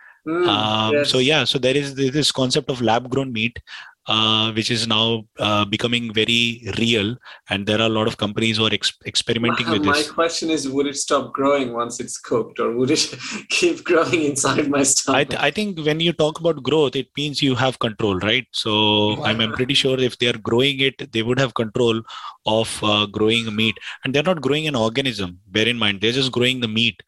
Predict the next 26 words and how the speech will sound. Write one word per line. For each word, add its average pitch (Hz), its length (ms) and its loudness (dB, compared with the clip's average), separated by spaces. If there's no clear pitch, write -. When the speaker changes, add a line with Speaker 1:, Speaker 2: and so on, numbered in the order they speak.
Speaker 2:
So - 100 -6
suppose 123 520 2
there 110 180 2
is 113 140 -2
a 113 240 2
meat 117 420 0
that's 110 220 0
very 107 680 0
particular. 110 360 0
And, 120 320 -2
uh, 120 360 4
just 135 300 -2
a 139 40 -6
disclaimer 127 480 0
for 127 200 -2
people 117 320 -4
who 113 200 -2
are 117 240 2
offended 123 480 -2
by 120 140 2
this 123 280 -2
because 110 240 -2
they 113 100 2
are 113 160 0
plant 113 260 -2
eaters, 127 440 0